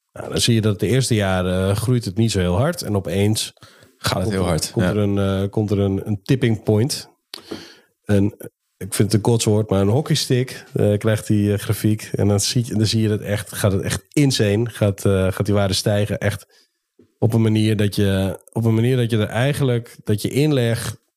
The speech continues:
Speaker 1: er minder toe gaat doen dan de waardestijging per jaar. Ja, dan gaat het natuurlijk lekker. Maar wat je ook, wat ook leuk is, als je dus die drie ton zou hebben op een gegeven moment, is dat je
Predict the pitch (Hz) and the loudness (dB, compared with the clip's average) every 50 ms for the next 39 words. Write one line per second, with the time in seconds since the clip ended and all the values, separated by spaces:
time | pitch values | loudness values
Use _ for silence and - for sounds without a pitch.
0 | _ _ _ _ _ _ _ _ _ _ _ - 110 110 113 120 123 131 135 135 | _ _ _ _ _ _ _ _ _ _ _ -2 0 2 4 4 2 2 0 0
1 | 131 135 120 104 107 101 101 101 101 104 104 104 101 101 101 98 101 98 101 101 | 0 0 0 0 -2 -2 -2 -2 -2 -2 -2 -2 -2 -2 0 0 0 0 -2 -2
2 | 98 - - 98 95 95 - 98 92 - 104 107 104 82 - 76 80 85 80 80 | -4 -2 0 0 0 0 -2 -4 -4 -2 -2 -2 0 -2 -4 -6 -8 -8 -8 -4
3 | 82 101 117 117 127 113 104 101 98 92 90 101 92 98 98 104 - - - - | 0 0 0 2 2 0 0 0 -2 -2 -2 -2 0 0 0 -2 -2 -4 -12 -12
4 | _ _ _ _ _ _ - - - - - - 110 110 127 131 - - - 160 | _ _ _ _ _ _ -20 -20 -20 -18 -4 -2 0 0 0 -2 -2 0 0 0
5 | 202 190 175 110 95 107 104 - 180 196 165 113 95 90 90 - 120 117 127 120 | 0 2 2 2 2 2 0 0 0 0 2 0 0 0 0 0 0 0 0 0
6 | 117 - 120 107 101 95 - 104 101 92 101 104 101 92 110 107 113 110 - 92 | 0 0 0 0 -2 -4 -2 -2 0 0 2 0 0 0 0 0 0 0 0 -2
7 | 85 80 87 85 92 87 - 87 - - 80 80 78 - 78 76 - 151 - - | -2 -2 -2 -2 -4 -4 -4 -8 -6 -4 -4 -4 -2 -4 -2 -2 0 -2 -2 -4
8 | - - 131 123 - - 104 - - 92 90 87 104 | -2 0 0 2 2 2 0 2 2 2 0 0 -2